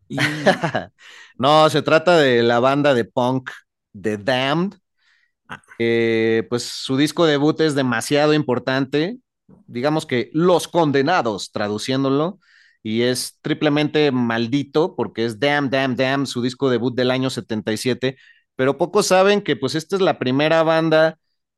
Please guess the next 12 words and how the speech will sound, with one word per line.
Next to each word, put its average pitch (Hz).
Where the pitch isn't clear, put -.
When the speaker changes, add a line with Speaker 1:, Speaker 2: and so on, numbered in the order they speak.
Speaker 2:
eh, 85
de 117
punk 156
que 123
visitó 127
primeramente 170
Estados 156
Unidos 135
y 135
la 147
primera 202
banda 196